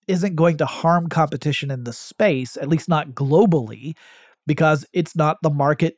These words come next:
dominant party involved, even with the acquisition. Oh, also, Microsoft C E O Satya Nadella says that this will play a part in the development of metaverse platforms because it's all about the metaverse, baby.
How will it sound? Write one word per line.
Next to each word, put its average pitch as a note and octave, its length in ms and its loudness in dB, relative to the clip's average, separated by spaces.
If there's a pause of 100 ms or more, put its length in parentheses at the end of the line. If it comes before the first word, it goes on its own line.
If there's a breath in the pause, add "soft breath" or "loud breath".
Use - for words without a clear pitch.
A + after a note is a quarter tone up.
(140)
dominant D3 560 -2
party D#3 480 2
involved, D3 500 2
even E3 380 0
with D3 200 2
the C#3 140 0
acquisition. B2 720 -4 (800)
Oh, F3+ 120 6
also, G3 360 4 (400 loud breath)
Microsoft G3 480 0
C A3 360 -6
E F3+ 60 4
O D#3+ 280 4
Satya F#3 480 2
Nadella D3+ 500 4
says D3+ 360 2
that D3+ 180 0
this A3+ 180 2
will C#4 140 0
play F#3+ 420 0
a D#3+ 140 0
part C#3+ 360 -2
in D#3+ 140 -2
the D#3 80 0
development D3 540 0
of C#3+ 340 -2 (160)
metaverse C3+ 680 -2
platforms A2+ 560 -10
because C3 640 -6 (800 soft breath)
it's - 100 -8
all F3+ 140 6
about G#3+ 200 6
the G3+ 80 2
metaverse, F3+ 540 4
baby. F3 760 4